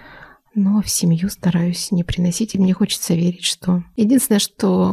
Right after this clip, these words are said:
м, тоже мои близкие говорят: «С тобой, когда куда-то приходишь, ты все время смотришь на людей». Я говорю: Мне потому что интересно, что там происходит. Мне интересно, что там такое. Вот я чувствую какие-то опасные места, и если я чувствую какое-то опасное место,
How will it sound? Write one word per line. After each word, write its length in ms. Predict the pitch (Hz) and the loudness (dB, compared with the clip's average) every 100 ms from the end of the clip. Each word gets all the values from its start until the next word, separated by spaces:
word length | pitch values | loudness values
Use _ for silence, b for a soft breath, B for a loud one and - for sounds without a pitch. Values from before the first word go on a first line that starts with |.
| 196 | 0
м, 500 | 202 208 208 220 214 - | -2 0 0 -2 -4 -2
тоже 340 | 185 185 190 - _ _ | -2 -2 -4 -8 _ _
мои 200 | 175 175 | 2 4
близкие 380 | 180 208 - 175 | 2 0 -2 -2
говорят: 220 | 180 175 | 0 0
«С 40 | - | 0
тобой, 180 | 185 - | -2 -2
когда 200 | 180 175 | -2 -4
куда-то 260 | - - | -6 -4
приходишь, 520 | - 180 - 247 240 | 0 0 2 2 2
ты 100 | - | -2
все 140 | - 180 | -4 0
время 180 | 202 196 | 2 2
смотришь 400 | - 180 - - | 2 0 0 0
на 80 | |
людей». 520 | 185 190 180 170 170 - _ B B B - | 2 2 2 2 2 -2 _ B B B 0
Я 80 | |
говорю: 120 | 185 196 | 4 4
Мне 100 | 185 | 4
потому 140 | - | 0
что 120 | - | 0
интересно, 400 | 190 220 185 - | 2 4 2 0
что 140 | - - | -2 0
там 80 | |
происходит. 560 | 180 180 - - 156 - _ - | 2 0 0 0 -2 -2 _ -8
Мне 180 | 185 175 | 0 2
интересно, 460 | 175 185 190 - 175 | 2 0 -2 0 -4
что 140 | - | -2
там 180 | 170 170 | -2 -2
такое. 440 | - - 180 175 | -4 -4 0 0
Вот 120 | 180 170 | 0 0
я 140 | 185 | 0
чувствую 300 | 233 - 185 | 0 0 0
какие-то 320 | 175 180 170 | 0 0 -2
опасные 480 | 175 160 160 160 156 | 0 -2 -2 -2 0
места, 460 | 160 - - 226 269 B B B | 0 -4 -2 0 -2 B B B
и 80 | 202 | 2
если 220 | 180 - | 2 4
я 40 | 190 | 2
чувствую 340 | 190 - 170 | 0 0 0
какое-то 400 | 170 - 170 175 | 0 0 0 2
опасное 500 | 175 175 165 185 170 | 0 0 0 0 2
место, 400 | 180 226 - - | 4 2 0 -4